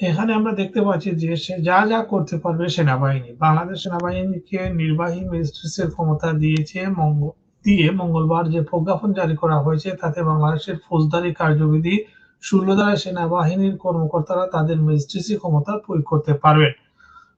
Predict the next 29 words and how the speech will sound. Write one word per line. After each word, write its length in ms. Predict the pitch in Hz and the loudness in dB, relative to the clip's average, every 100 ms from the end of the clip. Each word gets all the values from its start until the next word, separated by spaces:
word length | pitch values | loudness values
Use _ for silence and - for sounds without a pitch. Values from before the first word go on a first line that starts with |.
| - | 2
ফৌজদারি 340 | 202 202 233 | 4 6 6
কার্যবিধির 1040 | 233 226 196 214 208 202 208 214 214 240 - 208 | 4 2 2 2 0 0 2 2 2 0 -6 -2
এসব, 480 | 196 - 226 202 208 _ 185 | -2 0 -2 -2 -4 _ -10
আ, 40 | 175 170 | -8 -6
এনে-, 480 | 180 185 196 185 | -4 0 0 2
এখানে 360 | 185 160 190 180 170 | 0 0 0 0 -2
কয়েকটি 280 | 170 202 | -4 -2
ধারা 200 | 180 185 | 0 0
বলা 260 | 175 151 143 | 2 2 2
হয়েছে। 300 | 147 151 196 | 2 0 -2
এসব 260 | 156 180 175 | -4 -4 0
ধারায় 400 | 185 185 220 220 | 4 4 2 0
নির্বাহী 380 | 165 165 180 | -2 -2 -2
ম্যাজিস্ট্রেটের 400 | 196 175 156 185 | -2 -4 -6 -6
দায়িত্ব 460 | 175 147 - 131 139 - - _ _ | -2 -2 0 0 0 -6 -20 _ _
পাওয়া 360 | 180 175 185 202 | 6 8 6 4
এখন 300 | 147 190 165 | 0 -4 -6
থেকে 220 | 170 165 | -8 -8
সেনা 320 | 170 170 170 - _ _ | -6 -4 -4 -8 _ _
কর্মকর্তাদের 1120 | 185 175 156 170 - 175 180 170 _ 202 196 | 0 2 0 -2 -2 -2 -2 -6 _ 0 0
সামনে 520 | 151 - 180 196 190 | 0 0 2 4 2
কোনো 180 | 151 180 | 0 -4
অপরাধ 460 | 175 151 202 214 151 | -2 4 4 4 2
হলে 340 | 151 139 180 - _ _ - | 0 0 -2 -6 _ _ -2
অপরাধীদের 560 | 180 185 190 180 180 | 2 4 2 0 -4
সরাসরি 560 | 160 196 202 147 202 175 | -4 2 2 2 -4 -2
গ্রেফতার 300 | 175 180 151 | -2 -2 -2
করতে 280 | 165 147 151 | -2 -2 -2
পারবেন, 460 | 151 143 147 190 | 0 2 2 0